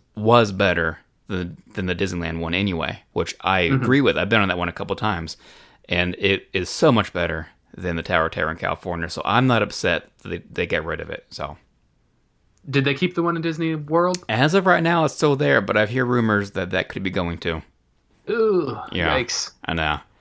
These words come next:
Speaker 1: I think it has to do with the, uh, rights of using the tower, you know, the,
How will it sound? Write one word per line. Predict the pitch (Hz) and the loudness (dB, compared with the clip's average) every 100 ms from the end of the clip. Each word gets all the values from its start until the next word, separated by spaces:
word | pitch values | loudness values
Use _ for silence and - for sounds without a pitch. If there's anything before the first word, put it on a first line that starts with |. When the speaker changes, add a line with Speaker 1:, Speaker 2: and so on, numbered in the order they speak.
| _ | _
Speaker 1:
I | - 113 | 0 2
think | 151 | 6
it | 156 | 6
has | 135 | 4
to | 135 | 0
do | 117 123 | 2 4
with | 113 107 | 4 0
the, | 113 98 | 0 0
uh, | |
rights | 90 90 92 - - | 2 2 2 0 -8
of | 87 | -6
using | 92 90 90 | -6 -4 -4
the | |
tower, | 82 92 85 82 - | -4 0 2 0 -2
you | 85 | -6
know, | 90 82 | -4 -4
the, | 85 82 82 82 | -4 -6 -6 -8